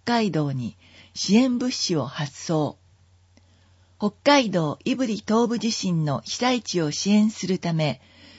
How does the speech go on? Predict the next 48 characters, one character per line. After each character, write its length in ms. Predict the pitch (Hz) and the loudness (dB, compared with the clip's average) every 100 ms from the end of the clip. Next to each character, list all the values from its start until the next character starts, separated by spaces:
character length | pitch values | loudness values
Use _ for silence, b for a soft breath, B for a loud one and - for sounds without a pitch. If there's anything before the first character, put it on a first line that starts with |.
| B | B
備 140 | - 190 | -4 -2
蓄 280 | 262 285 254 | 0 0 -2
保 160 | - | -2
存 300 | 208 240 233 | 0 0 0
水 320 | - 156 143 - | -2 0 0 2
二 140 | 175 | 2
リ 140 | 254 247 | 4 0
ッ 40 | _ | _
ト 160 | - 160 | -4 -2
ル 180 | 135 - | -2 -2
二 80 | 151 | 0
百 300 | 208 233 233 | 0 0 2
四 200 | 220 208 | 4 4
十 180 | 196 185 _ | 4 -2 _
本、 280 | - 117 101 - b b b b | -6 -6 -6 -12 b b b b
水 460 | 175 185 175 233 - - | 2 4 4 0 -2 -4
五 120 | 180 | 0
百 300 | 220 240 269 | 0 0 -2
ミ 120 | 254 | 0
リ 120 | 240 226 | 0 0
リ 120 | 220 | -2
ッ 60 | - | -4
ト 100 | - 151 | -4 -2
ル 140 | 123 | -4
三 360 | - 196 226 240 | -2 2 2 2
千 220 | 240 220 | 0 2
本 280 | 214 208 202 | 2 2 0
を 160 | 175 | -2
発 300 | - 160 - | -4 -6 -6
送 200 | - 190 | -4 -4
し 140 | 196 170 | -4 -4
ま 120 | 160 | -4
し 100 | - | -6
た。 220 | - - _ _ _ _ b b b b b b b b | -8 -12 _ _ _ _ b b b b b b b b
支 220 | - - 240 | -8 2 2
援 180 | 277 | 4
物 160 | 262 262 | 0 -2
資 220 | - - | -2 -4
は 200 | 143 117 - b b b b | -4 -4 -10 b b b b
室 220 | 196 247 | 4 6
蘭 260 | 269 269 247 | 4 2 -4
港 280 | - 175 151 | -2 0 0
に 180 | 139 - | -4 -4
フ 160 | - | 0
ェ 40 | 269 | 2
リ 160 | 247 | 2
ー 20 | 190 | -2
で 140 | 143 | -4